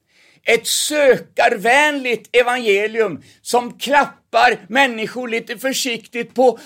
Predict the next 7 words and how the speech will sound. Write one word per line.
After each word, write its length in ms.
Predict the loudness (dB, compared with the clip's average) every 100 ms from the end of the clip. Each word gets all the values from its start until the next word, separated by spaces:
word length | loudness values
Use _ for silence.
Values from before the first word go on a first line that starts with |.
| 0
axeln 920 | 2 2 0 -2 4 4 2 -4 -12 -16 _ _ _ -2
och 200 | 2 2
säger: 640 | 2 2 4 4 2 -4 _ _ _ _ _ _ _ _ _ _ _ _ _
"Alla 640 | -6 -2 -2 -4 -10 -6 -6 -6
kommer 460 | -8 -8 -12 -14
till 240 | -12 -12 -10
himlen." 840 | -10 -10 -12 -20 -20 -20 -20